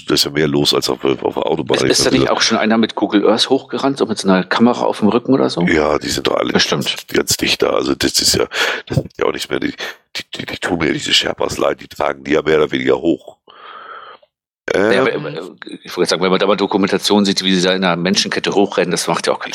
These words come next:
Speaker 1: Ja,
Speaker 2: Spaß
Speaker 1: die
Speaker 2: mehr.
Speaker 1: sitzen in der, stehen in der Schlange, um da hochzugehen. Das muss ich echt mal vorstellen. Also was für ein Schwachsinn. Ähm, und dann, aber guckt euch die Loks echt an. Das ist wirklich eine Versammlung der Pseudo-Witzigen.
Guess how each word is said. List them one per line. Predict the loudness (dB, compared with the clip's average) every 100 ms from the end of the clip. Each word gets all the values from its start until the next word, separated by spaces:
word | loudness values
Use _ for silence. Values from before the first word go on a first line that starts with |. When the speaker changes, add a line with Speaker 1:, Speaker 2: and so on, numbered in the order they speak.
| -2
Speaker 1:
Ja, | 0
Speaker 2:
Spaß |
Speaker 1:
die | -2
Speaker 2:
mehr. | -4 -6
Speaker 1:
sitzen | -6 -6 -2
in |
der, | -2
stehen | -2 -4 -2 -2
in | 0
der | 0
Schlange, | 0 0 0 0
um | -2 0
da |
hochzugehen. | 0 0 -2 -2 0
Das | 0
muss | -2 0
ich |
echt | 0
mal | -2
vorstellen. | -2 -2 0
Also | 0
was | 0 0
für |
ein | -2
Schwachsinn. | -2 -4 -2 -2 -2 -4 -4 -4 -4 -6 -8 -2
Ähm, | 0 2 0 -2 -6 -20 _ -8
und | -4 -2
dann, | -2 -4 -14 -12 -6
aber | -4
guckt | -2 -2
euch | -2
die | 0 -2 -2
Loks | -2 -2 -2 -2
echt | -2 -4 -4
an. | -4 -2
Das | -2
ist | -2 0
wirklich | 0 0 -2
eine | -4
Versammlung | -2 -2 0 -2 -4 -6
der | 0 4 4 2 -4 -18 -20 -20 _ _ _ _ _ -2
Pseudo-Witzigen. | 0 2 2 0 0 0 -2 -2 -8